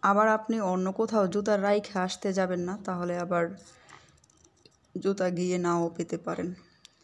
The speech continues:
কেননা এখানে অনেক মানুষের ভিড় ছিল। জুতা নিজের হাতে রাখাটাই ভালো।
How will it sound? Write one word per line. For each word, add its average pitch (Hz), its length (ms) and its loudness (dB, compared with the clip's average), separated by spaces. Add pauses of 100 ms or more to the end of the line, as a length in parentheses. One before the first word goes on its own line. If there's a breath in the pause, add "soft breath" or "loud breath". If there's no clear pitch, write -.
কেননা 180 320 -4
এখানে 180 240 -4
অনেক 175 400 -4
মানুষের 175 360 -6
ভিড় 160 320 -4
ছিল। - 300 -6 (3750 loud breath)
জুতা 220 280 2
নিজের 214 560 2
হাতে 185 340 -2
রাখাটাই 190 560 -2
ভালো। 170 360 -4